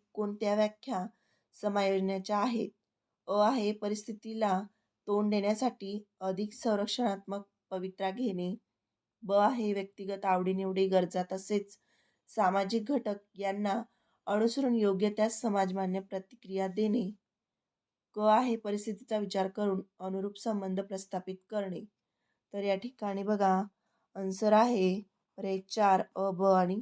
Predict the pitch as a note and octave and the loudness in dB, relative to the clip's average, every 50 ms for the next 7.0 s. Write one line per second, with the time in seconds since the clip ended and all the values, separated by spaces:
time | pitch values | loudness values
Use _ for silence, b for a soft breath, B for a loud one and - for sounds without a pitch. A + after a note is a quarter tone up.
0 | - _ - G3+ F3 D#3+ - _ _ _ - - G#3 G3 F#3+ F3 E3 B2+ - _ | -6 _ -4 -4 -4 -4 -4 _ _ _ -10 -6 -4 -4 -4 -2 -4 -6 -6 _
1 | _ _ _ _ _ _ - A3+ G#3 G3 G#3 - A#3+ G3+ G3 G3 G#3 C#4 - _ | _ _ _ _ _ _ -16 -12 -12 -10 -10 -6 -6 -4 -2 0 -2 -2 -4 _
2 | _ _ _ _ _ _ _ _ - - G#3 G3 G3 F#3+ F#3 F3+ F3 F3 F3+ F3+ | _ _ _ _ _ _ _ _ -10 -6 -2 0 2 2 2 2 0 0 -2 -4
3 | F3+ F3+ - G3+ G#3+ D4+ - _ _ _ _ _ _ _ - G#3 F#3 F#3 - _ | -4 -4 -2 -2 -2 -2 -4 _ _ _ _ _ _ _ -10 -8 -8 -8 -8 _
4 | - - A3 G3+ G3 A3 F#3+ G#3+ - _ _ _ _ _ _ _ _ _ _ _ | -8 -6 -4 -4 -4 -4 -6 -8 -12 _ _ _ _ _ _ _ _ _ _ _
5 | - - G3 F#3+ F#3+ G3+ G3 F#3+ G3 _ - G#3 G#3 G3+ - G#3 G3 F#3+ F#3+ _ | -6 -2 0 2 2 2 0 -4 -6 _ -8 -8 -8 -6 -4 -4 -4 -4 -4 _
6 | - G#3 F#3 - G#3+ G#3+ G#3+ A3+ A#3 - B3+ A#3 A#3 B3+ B3 A3+ F#3 F3+ G#3 | -8 -6 -2 -2 -2 0 0 -2 -2 0 2 2 2 2 2 2 0 0 -2